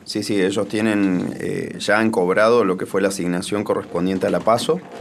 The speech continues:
Speaker 1: Eh, ese cobro se dio durante los primeros días del mes de octubre.
Speaker 2: ¿Y ahora cobran lo mismo o hay un plus
Speaker 1: Eh,
Speaker 2: diferente?
Speaker 1: se, se reforzó, obviamente, creo yo, atento a lo que fue el proceso de evaluatorio
Speaker 2: Sí.
Speaker 1: post, eh,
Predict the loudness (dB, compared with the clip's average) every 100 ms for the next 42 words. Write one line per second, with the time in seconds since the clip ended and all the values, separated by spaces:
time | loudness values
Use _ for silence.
0 | -8 -8 -10 -10 -8 -4 -2 -4 -4 -2
1 | 0 0 -2 0 2 2 2 0 -2 -4
2 | -6 -4 0 0 0 -2 -2 -2 -2 -2
3 | -4 -2 -2 0 -2 0 0 0 0 -2
4 | -2 -2 -2 -4 -4 -2 -2 -2 -2 -6
5 | -8 -8 -6 -2 2 4 4 2 0 2
6 | 2 0 -2 -2 0 0 0 0 2 4
7 | 4 4 2 2 2 2 2 0 -2 -2
8 | 0 2 2 2 2 2 2 0 2 2
9 | 0 -2 -2 -2 0 -2 -4 -4 -2 0
10 | 2 2 0 -2 -2 -2 -2 -2 2 2
11 | 0 -6 -6 -2 -2